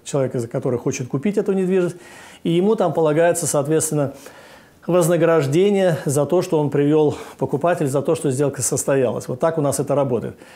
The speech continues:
Э, кстати, нужно сразу пояснить о том, что у нас комиссионные и продающего агента, и покупающего агента оплачивает, э, продавец.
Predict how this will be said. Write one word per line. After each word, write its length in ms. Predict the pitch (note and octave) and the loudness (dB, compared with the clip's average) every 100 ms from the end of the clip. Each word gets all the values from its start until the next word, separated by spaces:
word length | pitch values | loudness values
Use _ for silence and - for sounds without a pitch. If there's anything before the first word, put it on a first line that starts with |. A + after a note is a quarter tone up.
| - - - - | -20 -20 -20 -8
Э, 420 | C#3+ C#3 C#3 C3+ | -2 0 0 -2
кстати, 440 | C3+ - F#3+ F#3 | -2 0 2 2
нужно 320 | F3+ F3+ D#3 D3+ | 2 2 2 0
сразу 340 | F3 D#3 D3+ | 2 2 2
пояснить 420 | E3+ D#3+ F#3+ A#3 | 2 0 0 0
о 80 | F3 | -2
том, 200 | F#3+ E3 | 0 -4
что 260 | - E3 D#3 | -2 -2 0
у 40 | |
нас 360 | D#3+ D3+ - - - | 2 0 -2 -6 -2
комиссионные 720 | D#3+ D3 - E3+ D3+ D3 D3 | 0 0 2 2 2 0 -2
и 340 | - F#3+ D#3 | -2 0 0
продающего 720 | - D3+ D3+ D#3+ G3+ - F#3+ | 0 0 2 2 0 0 0
агента, 480 | F#3 F#3+ F#3+ F3+ F#3 | 2 0 0 0 -2
и 280 | - F3 E3 | -2 -2 -2
покупающего 680 | D3+ D3 E3+ E3+ E3 E3 | -2 -2 0 0 0 0
агента 360 | D#3 D#3 D3 D#3+ | 0 -2 -2 -2
оплачивает, 640 | - - D3 C#3+ D3 - - - - - - _ - | -2 -2 -2 0 -2 -2 -6 -20 -20 -20 -20 _ -4
э, 220 | C#3+ C#3 | -2 0
продавец. 600 | D#3+ D#3 D#3+ C#3+ B2 - | 0 4 4 4 2 -2